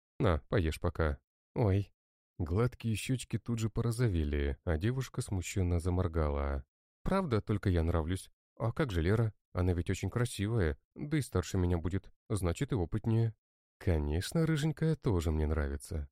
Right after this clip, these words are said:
но Алене об этом знать не обязательно. И до чего же милой она становится в такие моменты.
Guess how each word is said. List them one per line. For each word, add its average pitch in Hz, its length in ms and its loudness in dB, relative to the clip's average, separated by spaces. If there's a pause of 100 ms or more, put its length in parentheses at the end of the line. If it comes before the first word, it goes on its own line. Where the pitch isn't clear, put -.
(160)
но 78 160 0
Алене 90 400 0
об 90 120 0
этом 90 240 2
знать 80 280 -2
не 95 160 2
обязательно. 82 640 -4 (640)
И 101 180 2
до 95 240 0
чего 95 380 -2
же 147 160 0
милой 160 520 2
она 76 160 0
становится 87 600 0
в - 60 -12
такие 90 320 -2
моменты. 78 640 -2